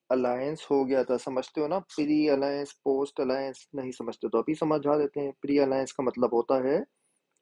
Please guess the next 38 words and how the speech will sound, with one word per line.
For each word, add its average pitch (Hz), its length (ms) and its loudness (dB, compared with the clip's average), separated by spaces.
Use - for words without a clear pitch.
कि 165 440 0
इलेक्शन 131 400 0
से 147 140 2
पहले 135 320 2
ही 135 220 0
सीटों 131 400 -2
का 160 180 4
बंटवारा 120 480 0
हो 170 160 4
जाना। 139 340 0
जैसे 127 220 -2
अगर 131 180 2
दो 131 240 4
सौ 147 160 2
सीट्स 131 400 -4
हैं 156 260 -4
किसी 135 280 -2
जगह 123 300 2
पे, 208 300 0
तो 135 60 -6
कांग्रेस 135 540 4
ने 147 80 -4
बोला 131 320 0
कि 165 240 -8
मैं 143 600 -2
एक 139 200 -2
सौ 147 120 -4
बीस 147 200 -6
पे 175 120 0
खड़ा 165 240 0
होता 151 320 0
हूँ, 190 320 -2
समाजवादी 135 580 2
पार्टी 120 300 -4
तीस 143 320 -6
पे - 140 -4
हो 170 140 2
जाए, 170 440 -2